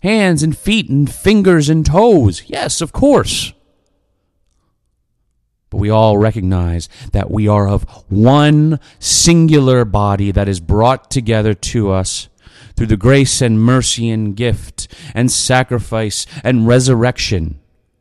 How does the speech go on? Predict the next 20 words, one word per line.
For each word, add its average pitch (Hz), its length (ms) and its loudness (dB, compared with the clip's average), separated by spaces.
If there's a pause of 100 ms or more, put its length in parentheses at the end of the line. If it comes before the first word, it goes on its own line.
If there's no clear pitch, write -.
(680)
of 107 140 2
Yeshua 95 540 0
of 80 40 -2
Nazareth, 80 600 -6 (800)
Jesus 90 360 -6
Christ. - 480 -8 (2500)
And 135 100 4
I 170 80 4
have 165 120 4
heard 185 220 4
many 190 360 2
say, 127 260 0 (180)
"How 294 200 0
can 226 180 2
you 233 100 6
believe 190 320 4
this? - 180 0
I'm 156 280 0
a 165 80 2
Protestant." 156 840 0